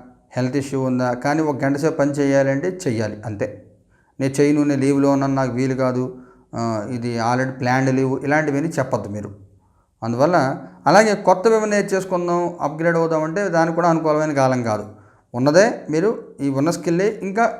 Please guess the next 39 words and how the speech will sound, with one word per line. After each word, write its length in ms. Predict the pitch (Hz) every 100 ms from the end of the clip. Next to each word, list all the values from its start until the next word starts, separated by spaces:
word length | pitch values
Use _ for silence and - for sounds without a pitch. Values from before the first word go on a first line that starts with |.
| -
డెవలప్ 420 | 147 156 156 151
చేసుకోవాలి 360 | 151 151 139 135
తప్ప 480 | 143 165 180 131 165 - - _ 160
ఎక్కువ 220 | 170 214
దేని 260 | 180 180 170
గురించి 260 | 170 170
ఎక్కువ 400 | 175 - 202 - 143
ఆలోచించద్దు. 640 | 139 165 165 165 165 175
ప్రాజెక్ట్ 580 | 185 143 143 151 147 -
చేంజ్ 200 | 151 147
కానీ, 260 | 143 143
ఉద్యోగంలో 440 | 139 123 135 139 143
మార్పులు 360 | 131 131 131
కానీ 200 | 123 127
ఎక్కువగా 640 | 160 139 139 135 202 - - - _ -
వాటి 180 | 123 120
గురించి 220 | 127 170
ఆలోచించద్దు. 680 | - 127 131 117 117 120 160
కొంత 220 | 190 156
ఒత్తిడికి 400 | 139 165 202 196
గురై 160 | 180 185
పని 240 | 170 160
చేయాల్సి 260 | 160 151 147
వస్తుంది, 640 | 139 143 151 254 - - - _
పని 180 | 135 131
చేయండి, 240 | 131 127 147
ప్రశాంతంగా 540 | - 151 151 151 151
ఉండండి, 460 | 151 143 139 185 277 - - _ 131
మీ 80 |
బాస్ 340 | 117 139 151 156
చెప్పింది 220 | 160 180
మీరు 240 | 202 -
చేయండి, 240 | 127 110 120
అంతే. 340 | 98 104 - - - _ _ _ _ _ _ _ _ _
ఉద్యోగం 260 | 220 214 233
లేని 120 | 233
వాడి 120 | 214
పరిస్థితి 380 | 170 156 - 190
ఏమిటి? 140 | -